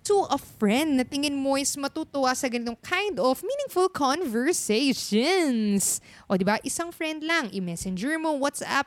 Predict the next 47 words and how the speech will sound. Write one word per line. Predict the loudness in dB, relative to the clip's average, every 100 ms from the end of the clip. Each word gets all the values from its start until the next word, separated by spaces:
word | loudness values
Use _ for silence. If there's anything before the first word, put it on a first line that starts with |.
| _ -2
text, | -2 -2
Viber, | -2 0 0 0
or | 0 2 2
kung | 0 -2
makita | -4 -4 -2
mo | 0 0
man | -2
siya, | 0 0 -2 -12 -20 -8
share | 0 0
this | 2 0 0
episode. | -2 0 0 2 2 -2
So, | -2 -2
pwedeng | -2 -2 -4 -6
sa | -6
Facebook | -6 -4 -6 -2
page | 0 0 0
kung | -2
nanonood | 0 -2 -4 -6
ka | -2 -2
and | -2 -2
mahilig | -2 0
manood | -2 -2
yung | -4 -2
friend | 0 0 2
mo. | 0 0 _ _ _ _ _ _ -20 -20 -20 -8
Or | 0 2
pwede | 4 4 4
ring | 2
audio | 2 4 4
version | 4 4 4 2
if | 2
you | 2
don't | 2
have | 2 2 2 -2
the |
time | -2 -2 -2 -4 -4
to | -2 -2 -2
finish | -2 0 -2 0
the, | 2 4 4 2
the | 2 2 4
video | 4 4 2 2
version | 2 2 2 0
naman. | 2 0
Pwede | 0 -2 -4
nyo |
pakinggan | -6 -8 -4 -4
habang | -2 -4 -4 -8